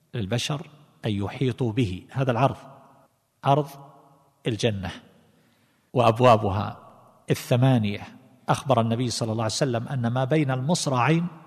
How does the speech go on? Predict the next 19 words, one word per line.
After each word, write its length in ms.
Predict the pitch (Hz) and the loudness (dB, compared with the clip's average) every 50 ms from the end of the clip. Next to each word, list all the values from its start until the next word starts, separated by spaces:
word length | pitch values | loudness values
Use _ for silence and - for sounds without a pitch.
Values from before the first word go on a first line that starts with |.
| - - - - - _ _ _ _ _ _ - | -20 -20 -20 -20 -20 _ _ _ _ _ _ -4
مسيرة 420 | 123 - - 151 135 117 127 127 - - - - - - - _ _ _ - | -2 0 2 2 2 2 2 -2 -4 -10 -16 -18 -20 -20 -20 _ _ _ -2
أربعين 640 | 135 123 107 117 107 113 131 127 120 123 123 139 143 - - - - | -2 0 0 0 0 0 0 -2 -2 -2 -4 -6 -8 -12 -20 -16 -8
عامًا. 800 | - 110 113 123 131 131 123 113 107 104 95 95 92 85 87 98 - _ _ _ _ _ _ _ _ _ _ | -4 -2 0 0 0 0 -2 -2 -2 -4 -6 -6 -10 -12 -14 -16 -20 _ _ _ _ _ _ _ _ _ _
مصراعي 280 | - - 131 117 110 | -12 -8 -6 -4 -4
الباب 240 | 117 113 123 123 107 | -4 -2 -2 -4 -2
الواحد 340 | 110 107 107 98 - - - - - - _ _ _ _ _ _ _ _ _ _ _ _ - | -2 -2 -2 -2 -4 -6 -12 -16 -20 -20 _ _ _ _ _ _ _ _ _ _ _ _ -2
مسيرة 380 | 170 120 - 151 127 117 110 - - | 0 0 2 2 2 0 0 -2 -4
أربعين 540 | 135 117 104 107 101 107 123 117 107 101 110 | -6 -4 -2 -2 -2 0 0 -2 -4 -6 -6
عام، 520 | 107 113 120 117 113 107 104 101 92 87 - _ - | -4 -2 -2 -2 -2 -2 -4 -8 -10 -12 -14 _ -12
هذا 140 | 120 117 117 | -8 -8 -6
الباب 400 | 107 117 127 117 101 - - - - _ _ _ _ - | -4 -2 -2 -2 -2 -6 -12 -20 -20 _ _ _ _ -8
فقط 380 | - 139 - - 92 - - | -8 -8 -6 -8 -12 -12 -12
ما 100 | 113 107 | -12 -12
بين 180 | 107 123 123 120 | -8 -8 -8 -6
المصراعين، 640 | 120 110 110 107 - - 123 107 107 127 120 95 85 - - _ _ _ _ _ _ _ _ _ _ _ _ _ _ | -6 -6 -8 -8 -6 -4 -2 -2 -2 -2 -4 -6 -8 -14 -18 _ _ _ _ _ _ _ _ _ _ _ _ _ _
يعني 160 | - 131 110 110 | -2 0 0 2
الباب 280 | 104 120 135 123 110 | 2 2 2 2 2
يكون 300 | 113 107 - - 123 110 | -2 -4 -2 -2 -2 0
له 280 | 113 107 110 127 143 | 0 -2 -4 -4 -6